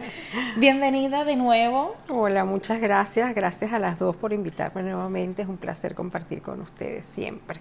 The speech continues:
Speaker 2: Estamos súper contentas de tenerte aquí de nuevo y hoy vamos a hablar de un tema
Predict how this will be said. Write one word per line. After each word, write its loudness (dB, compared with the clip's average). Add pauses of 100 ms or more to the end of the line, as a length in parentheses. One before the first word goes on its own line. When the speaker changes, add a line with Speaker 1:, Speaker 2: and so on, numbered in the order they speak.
(140)
Speaker 2:
Estamos -4
súper -4
contentas -2
de -2
tenerte -4
aquí -2
de 0
nuevo -4
y 0
hoy 4
vamos -4
a -2
hablar -2
de -6
un -10
tema -6